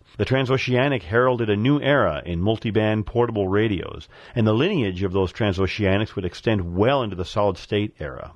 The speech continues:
However, this initial introduction to the transoceanic was short-lived, as Zenith, as well as other commercial manufacturers of radio sets, stopped production in early nineteen forty-two to concentrate strictly on wartime defense production.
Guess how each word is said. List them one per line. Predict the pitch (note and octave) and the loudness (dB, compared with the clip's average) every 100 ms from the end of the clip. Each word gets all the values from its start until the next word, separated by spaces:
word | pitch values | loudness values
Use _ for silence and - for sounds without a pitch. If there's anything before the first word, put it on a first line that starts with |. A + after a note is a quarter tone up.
| - | -2
However, | B2+ F3+ G3+ | 2 2 2
this | D#3 F#3 | 0 0
initial | D3 C#3 E3+ E3+ C#3+ | 0 0 0 0 2
introduction | C#3 A#2+ D#3+ - A#2+ | 2 2 0 0 -4
to | |
the | G2 | -4
transoceanic | A#2 G#2+ G2+ - A2 G#2+ A#2 - | -2 0 0 0 2 2 0 -2
was | F2+ | -4
short-lived, | - B2+ A2+ C3 D3+ E2 E2 | 0 0 0 0 0 0 -2
as | F#2 F2+ | -2 0
Zenith, | A2 A2+ G#2+ C#3+ - - - - | 2 2 2 -2 -6 -20 -20 -8
as | F#2 F2 | -4 0
well | A2 A#2 | 2 2
as | |
other | A#2 D3+ | 0 0
commercial | - G#2+ G#2 - G2 G2 | -2 -2 -2 0 0 2
manufacturers | G2+ F#2+ - G#2 - A2 F#2 | 0 0 0 0 0 -6 -4
of | F2 | 0
radio | G2 G2 | 2 2
sets, | F#2 A#2 - - - | 0 -2 -4 -10 -14
stopped | - B2 D#3 - | -4 -2 -2 -4
production | G#2+ F#2 F2 - B2 - - - | -2 -2 -2 -2 -4 -4 -14 -4
in | G2+ G#2 | 0 2
early | A#2 | 2
nineteen | G#2+ A2+ G#2+ G#2 | 2 2 0 -2
forty-two | - G#2+ G2 - B2+ | 2 2 2 2 2
to | B2 | 2
concentrate | - A#2 A#2 B2 - A2+ G#2 | 0 0 0 -4 -2 -2 -4
strictly | - E3 D3+ D3+ - | -4 -4 0 -2 0
on | G2 F#2 | -2 0
wartime | G2 C3 C3+ C3+ B2 A2+ | 2 2 0 0 0 0
defense | G2 A#2+ C#3+ | -2 0 -2
production. | - G2 D#2+ - B1+ C2 | -2 -4 -4 -6 -12 -14